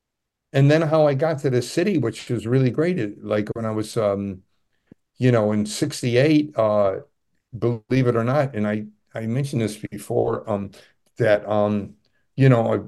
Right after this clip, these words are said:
we had the, we have, we had the gift of, you know, I grew up in, like I said, in the Adirondack Mountains, so it was really beautiful up there, especially in the,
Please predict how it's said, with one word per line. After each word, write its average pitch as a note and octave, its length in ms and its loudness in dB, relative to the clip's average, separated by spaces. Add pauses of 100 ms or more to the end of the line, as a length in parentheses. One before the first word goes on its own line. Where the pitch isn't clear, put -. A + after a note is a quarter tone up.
we A#2+ 220 2
had C3 180 6
the, A2+ 120 0
we B2 280 0
have, C#3+ 340 -2
we A#2+ 180 0
had C#3+ 240 2
the G#2+ 160 -2
gift C3+ 560 0
of, G2+ 340 -2
you A#2 80 -4
know, G#2+ 80 -2
I A#2+ 60 0
grew C#3 260 0
up C3+ 140 0
in, G#2 240 -4
like G#2+ 240 -4
I G#2 80 0
said, G#2 240 0
in F#2+ 60 -4
the F#2+ 60 -2
Adirondack G2 360 -4
Mountains, G#2 480 -4
so F#2+ 280 -2
it F#2+ 120 -14
was - 180 -14
really A#2+ 240 2
beautiful F#2 540 -4
up - 180 -16
there, F#2 220 -6
especially G#2+ 480 -6
in F2+ 80 -8
the, - 160 -14